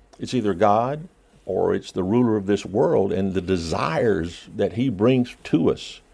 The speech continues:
they're really in control. And so this walk is loathsome to God. And wrath, living in wrath,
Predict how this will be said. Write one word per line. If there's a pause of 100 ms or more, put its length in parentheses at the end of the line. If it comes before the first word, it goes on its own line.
(1000)
they're
really
in
control. (1800)
And
so
this
walk
is (1120)
loathsome
to
God. (960)
And
wrath, (120)
living
in
wrath,